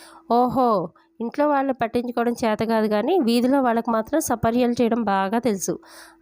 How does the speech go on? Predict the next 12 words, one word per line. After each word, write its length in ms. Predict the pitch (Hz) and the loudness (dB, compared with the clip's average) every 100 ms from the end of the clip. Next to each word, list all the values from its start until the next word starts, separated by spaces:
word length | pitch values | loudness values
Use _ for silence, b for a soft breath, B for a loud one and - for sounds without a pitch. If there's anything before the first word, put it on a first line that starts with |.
| 208 | -4
అతను 180 | 220 226 | 0 0
మళ్ళీ 280 | 208 226 | 2 2
వెటకారంలో 640 | 262 220 214 233 233 233 220 | 2 0 0 0 2 2 2
దిగేసరికి 640 | 214 208 214 214 226 294 | 0 0 0 0 0 2
వాణికి 440 | 285 214 220 233 247 | 2 2 0 0 0
ఏం 160 | 226 | 2
మాట్లాడాలో 540 | 220 208 220 214 214 240 | 2 0 0 0 0 0
పాలుపోలేదు. 720 | - 220 214 202 190 165 - B B B B 202 | 0 0 0 -2 -2 -4 -8 B B B B -2
ఆయన 200 | 233 277 | 0 0
ఓర్పును 460 | 226 220 220 254 | 0 0 -2 -4
కోల్పోకుండా, 640 | 240 208 214 226 220 233 240 | 0 0 0 -2 -2 0 0
"అదేమిటండి 600 | 196 233 294 302 247 | 2 0 0 2 2